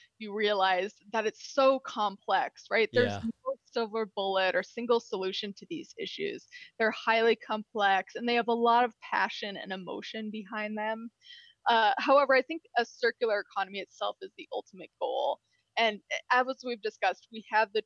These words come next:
Speaker 1: tools to get there. It's important that we use the tools at our disposal and our ability to innovate, uh, in order to create the world we wanna live in. So instead of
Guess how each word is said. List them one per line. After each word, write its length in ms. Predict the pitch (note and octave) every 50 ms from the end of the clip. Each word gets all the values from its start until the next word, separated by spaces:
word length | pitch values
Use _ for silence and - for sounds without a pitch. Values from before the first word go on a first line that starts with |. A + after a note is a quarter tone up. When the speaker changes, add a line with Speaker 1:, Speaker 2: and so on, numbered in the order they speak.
| - -
Speaker 1:
tools 280 | G3+ G3+ F#3+ F#3 - -
to 80 | - G3+
get 160 | - - - _ -
there. 300 | F#3+ F#3+ G3 G3 F#3+ - -
It's 140 | - _
important 560 | G#3+ A3 - _ _ - - - - - A3 G#3
that 140 | G3 G3+ F3
we 100 | F#3+ F#3+
use 540 | G3+ G3+ G3+ G#3+ G#3+ G#3+ G#3+ G#3 - _ _
the 100 | - F#3+ - - -
tools 280 | - G3 - - F4+ - - -
at 140 | G3+ G3+ G3
our 100 | G3+ G3
disposal 800 | - F#3+ - - _ G3+ - - - - - F#3+ F#3 F3+ - -
and 80 | G3 G3+
our 120 | F#3+ G3+
ability 400 | G3+ F#3+ - G#3 G#3 G3+ G3+ G#3
to 120 | - - - _ _ _ _ _ _ -
innovate, 480 | C#4 D4 A#3 A3 F3 F3+ G3+ B3+ - _ _ _ _ _ _ _ _ _ _ -
uh, 180 | A3 G#3+ G#3+ G3
in 120 | F#3+ A3+ A#3
order 160 | A#3 A3+ A3+
to 120 | G#3+ - A#3+
create 340 | - - B3+ A3 A3 G#3+ -
the 80 | G#3+
world 240 | G3 G3+ G3 G3 F#3+
we 100 | F#3+ F3+
wanna 220 | F3+ - F2+ F#2
live 220 | F#2+ D#2+ D#2+ E2 -
in. 320 | - - - - - G3+ -
So 400 | - - F#3+ F3+ F3 F#3 - - _ - - _ _
instead 320 | - A#3 A#3+ - - A#3 A3+
of 140 | A3+ G#3+